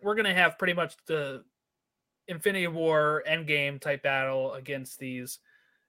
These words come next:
people." And now they're able to just create a whole new story.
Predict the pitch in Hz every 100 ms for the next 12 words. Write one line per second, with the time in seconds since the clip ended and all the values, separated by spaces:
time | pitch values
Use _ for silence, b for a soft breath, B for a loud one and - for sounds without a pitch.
0 | _ 143 131 127 120 - 147 151 143 143
1 | - _ _ _ _ _ _ _ _ _
2 | _ _ _ - 190 220 208 196 185 160
3 | 156 - 185 143 156 233 247 214 - 156
4 | 147 143 143